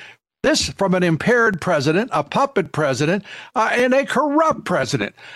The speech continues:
And somebody is embarrassed to challenge, to confront the,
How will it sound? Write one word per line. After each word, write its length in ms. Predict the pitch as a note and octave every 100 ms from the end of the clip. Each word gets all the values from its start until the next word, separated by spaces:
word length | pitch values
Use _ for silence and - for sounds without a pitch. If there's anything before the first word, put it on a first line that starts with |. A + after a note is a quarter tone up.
| - - _
And 520 | A3+ A3+ A3 G3+ - -
somebody 640 | - G#3 D4 A#3 A#3 C4
is 280 | A#3+ F3 B2+
embarrassed 840 | D#3 C#3+ A2 D3+ G#3+ C4+ C#4 - - _ _ -
to 100 | F3+
challenge, 720 | - F#3 G#3 C4+ D4 A#3+ - _ _ - -
to 120 | G#3
confront 680 | E3+ E3 - G3+ B3 C#4 - _ _ -
the, 220 | F#3+